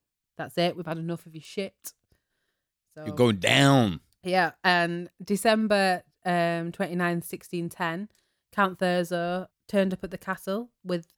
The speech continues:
Speaker 1: a army of men, surprised the staff who were apparently cleaning up blood from the floor, and they found Elizabeth in the middle of torturing a victim.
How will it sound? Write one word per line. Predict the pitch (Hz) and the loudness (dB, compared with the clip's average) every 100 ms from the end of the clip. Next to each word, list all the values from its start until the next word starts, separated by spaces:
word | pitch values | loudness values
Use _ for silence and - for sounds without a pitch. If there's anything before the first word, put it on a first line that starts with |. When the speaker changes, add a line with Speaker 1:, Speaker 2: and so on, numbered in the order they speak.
| _ | _
Speaker 1:
a | 180 170 170 170 | -6 -6 -6 -10
army | 170 170 175 175 | -8 -8 -8 -10
of | 170 165 _ _ _ | -10 -14 _ _ _
men, | 185 208 320 _ _ _ _ _ _ _ _ | -6 -4 -4 _ _ _ _ _ _ _ _
surprised | - 180 - 208 240 220 | -16 -10 2 4 6 2
the | 202 | -4
staff | - 180 175 175 - | -6 -2 -2 -4 -4
who | 202 196 | 0 2
were | 185 185 180 | 2 0 0
apparently | - 185 180 180 | -2 -4 -4 -8
cleaning | - 208 214 | -4 -2 0
up | 214 175 | -4 -6
blood | 196 185 | -4 -4
from | - 180 | -4 -8
the | 180 | -8
floor, | - 185 165 170 196 _ _ _ _ | -8 -8 -6 -6 -10 _ _ _ _
and | 175 175 | -4 -2
they | 165 | -2
found | - - 196 196 | -4 -2 0 0
Elizabeth | 185 175 165 165 175 - | -2 -4 -6 -8 -8 -10
in | 175 170 | -10 -6
the | |
middle | 175 175 180 | -6 -8 -10
of | - | -10
torturing | 175 175 - 170 165 | -12 -12 -14 -20 -16
a | |
victim. | 165 - - 170 | -18 -18 -20 -18